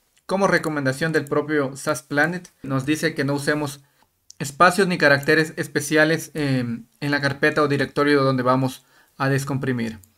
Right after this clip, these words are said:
Entonces le dejo directamente en el E como sas Planet.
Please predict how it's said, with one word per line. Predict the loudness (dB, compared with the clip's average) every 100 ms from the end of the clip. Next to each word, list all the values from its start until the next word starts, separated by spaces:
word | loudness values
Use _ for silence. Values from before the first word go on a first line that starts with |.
| _ _ _ _ _ _
Entonces | -8 -2 0 0 0 -2 0
le | 4
dejo | 4 4
directamente | 4 4 2 0 0 -4 -6 -6
en | -2
el | 0
E | 2 2 -2 -14 _ _ _ -8
como | -4 -2
sas | 2 0 2
Planet. | 0 0 0 -10